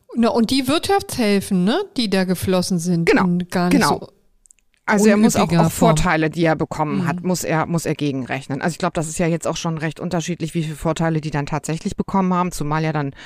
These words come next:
Speaker 2: im Nachhinein einiges dann als Darlehen deklariert wurde.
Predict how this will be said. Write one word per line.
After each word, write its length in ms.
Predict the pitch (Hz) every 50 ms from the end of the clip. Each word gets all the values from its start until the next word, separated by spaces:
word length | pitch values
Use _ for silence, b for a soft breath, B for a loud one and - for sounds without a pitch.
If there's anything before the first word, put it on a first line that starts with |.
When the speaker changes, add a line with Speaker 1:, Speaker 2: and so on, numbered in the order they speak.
| B B B
Speaker 2:
im 160 | - 165 160
Nachhinein 400 | 147 147 160 - 185 165 165 - -
einiges 560 | 135 147 160 160 147 - 151 - - - -
dann 160 | - 156 160
als 180 | - 147 143 -
Darlehen 500 | - 135 135 160 185 208 208 220 220 208 -
deklariert 560 | 214 214 - - 208 196 190 185 220 214 -
wurde. 320 | - 220 233 220 247 262